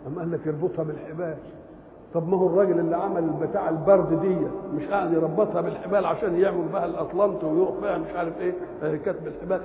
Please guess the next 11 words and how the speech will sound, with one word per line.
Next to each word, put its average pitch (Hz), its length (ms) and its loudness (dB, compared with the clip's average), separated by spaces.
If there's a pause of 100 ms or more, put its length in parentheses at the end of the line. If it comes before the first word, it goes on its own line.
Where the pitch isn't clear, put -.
(160)
"وحملناه 151 760 -2
على 151 300 0
ذات 165 140 -2 (180)
الواح 165 420 -2
وايه 170 380 -2 (840)
وت-، 170 380 -2
وكمان 220 420 2
الجري 226 520 8
بتاعها 233 360 2
بأعيننا 202 720 2
برضه". 139 280 -4